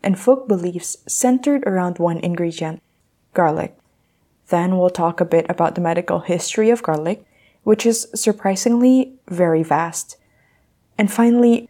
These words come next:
we're going to cap it all off with research on the plant and which historical beliefs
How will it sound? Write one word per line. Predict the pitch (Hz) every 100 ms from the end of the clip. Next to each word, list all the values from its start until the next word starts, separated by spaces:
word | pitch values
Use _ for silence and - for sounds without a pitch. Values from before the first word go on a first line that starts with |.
| _
we're | 214
going | 208 196 190
to | 202
cap | 180 175
it | -
all | 202 233 277
off | 185 180 - 190
with | 190 208
research | 208 - 196 - -
on | 202
the | 269
plant | - 165 165 180 _ _ _ _ _ -
and | 202 208
which | 277 -
historical | 277 - 196 190 202
beliefs | 190 170 170 214 -